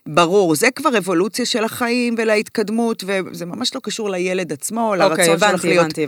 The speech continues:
Speaker 2: רק
Speaker 1: אימא.
Speaker 2: רציתי שהם
Speaker 1: זה
Speaker 2: לא
Speaker 1: לא
Speaker 2: ירגישו
Speaker 1: קשור ל-,
Speaker 2: בצד.
Speaker 1: לעצם היותך להיות אימא, זה קשור לטכניקה הסיזיפית והמורכבת הזו. אמ, עכשיו, ה-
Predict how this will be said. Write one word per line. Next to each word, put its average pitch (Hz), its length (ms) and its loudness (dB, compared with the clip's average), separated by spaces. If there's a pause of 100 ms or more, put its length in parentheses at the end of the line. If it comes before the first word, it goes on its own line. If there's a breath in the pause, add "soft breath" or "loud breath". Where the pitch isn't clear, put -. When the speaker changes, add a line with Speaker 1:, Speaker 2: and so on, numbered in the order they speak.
Speaker 2:
רק 185 140 0
Speaker 1:
אימא. 240 280 4
Speaker 2:
רציתי 190 220 0
שהם 175 200 -2
Speaker 1:
זה 196 120 6
Speaker 2:
לא 285 60 8
Speaker 1:
לא 359 40 6
Speaker 2:
ירגישו - 240 4
Speaker 1:
קשור 320 120 4
ל-, 294 120 6
Speaker 2:
בצד. - 120 0
Speaker 1:
לעצם 262 440 4
היותך 220 420 0
להיות 214 360 0
אימא, 220 300 2 (280 loud breath)
זה 180 120 -2
קשור 247 360 0
לטכניקה 247 920 0 (500)
הסיזיפית 190 1000 0 (120)
והמורכבת 190 840 0
הזו. 131 260 -4 (760 soft breath)
אמ, 170 640 0 (1600)
עכשיו, 175 380 2 (400)
ה- 147 680 -2